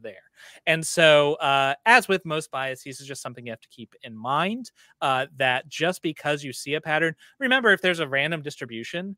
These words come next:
there's gonna be clusters, and a truly random distribution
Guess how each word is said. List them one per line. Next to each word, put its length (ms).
there's 140
gonna 160
be 120
clusters, 460
and 100
a 40
truly 380
random 320
distribution 560